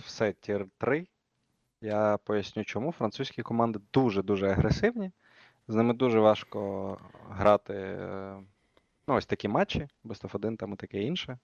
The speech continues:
Оці, всі ці квали, на всіх цих квалах ця команда буде просто розносити в хлам, е, через свій стиль. І тобто, якщо хтось там трошки побоюється чи грає,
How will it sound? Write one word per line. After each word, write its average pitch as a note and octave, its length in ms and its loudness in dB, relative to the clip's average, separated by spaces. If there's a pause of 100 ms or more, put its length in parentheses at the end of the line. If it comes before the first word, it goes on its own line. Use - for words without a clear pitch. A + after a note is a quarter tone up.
Оці, A2 340 2 (120)
всі - 220 4
ці - 140 -4
квали, A3+ 420 6 (440)
на G#2+ 80 -4
всіх - 300 -4
цих - 220 -10
квалах F3 500 2
ця A2 120 -2
команда B2 400 -2
буде G#2+ 240 -8
просто A2 400 0
розносити G2+ 500 -2
в - 60 -14
хлам, E3+ 340 2 (840)
е, G2+ 520 4 (220)
через G#2+ 380 4
свій A#2+ 340 2
стиль. G#3 420 2 (140)
І A#2+ 80 -4
тобто, A2+ 300 0
якщо A2+ 260 2
хтось B2+ 300 2
там A2 180 -4
трошки A2+ 340 0
побоюється C#3 840 0
чи G2+ 360 -6
грає, G2 840 -2